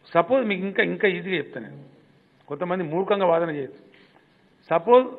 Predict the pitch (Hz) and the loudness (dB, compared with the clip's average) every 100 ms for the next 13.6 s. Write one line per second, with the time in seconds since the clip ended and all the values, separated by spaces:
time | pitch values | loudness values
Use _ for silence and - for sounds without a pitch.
0 | - 185 190 214 196 185 180 - - - | -10 2 4 4 4 2 0 -8 -14 -18
1 | - - - - 185 208 185 180 185 185 | -20 -20 -20 -10 -6 0 2 2 2 2
2 | 180 175 165 165 170 165 151 175 160 151 | 2 4 4 4 0 -2 -8 -6 -2 2
3 | 151 151 160 170 165 143 131 107 - - | 2 0 -4 -2 -2 -2 -6 -12 -20 -20
4 | _ _ _ - 156 190 202 214 208 202 | _ _ _ -10 -2 2 4 4 2 -2
5 | 185 - _ _ _ _ _ _ _ _ | -4 -18 _ _ _ _ _ _ _ _
6 | _ _ _ _ _ _ _ _ _ _ | _ _ _ _ _ _ _ _ _ _
7 | _ 170 170 170 196 202 214 165 - 160 | _ -6 0 2 4 6 6 6 4 0
8 | 98 - - _ _ _ _ _ _ _ | 0 -10 -20 _ _ _ _ _ _ _
9 | _ _ _ _ - 143 196 190 127 143 | _ _ _ _ -10 -4 2 2 2 -2
10 | - - - _ - - 127 _ _ _ | -8 -20 -20 _ -20 -20 -20 _ _ _
11 | _ - 196 233 185 208 202 208 190 196 | _ -6 2 6 6 6 4 8 6 8
12 | 185 160 170 175 170 175 165 165 190 208 | 4 4 2 0 0 0 0 0 0 2
13 | 208 214 202 - - | 2 2 0 -4 -10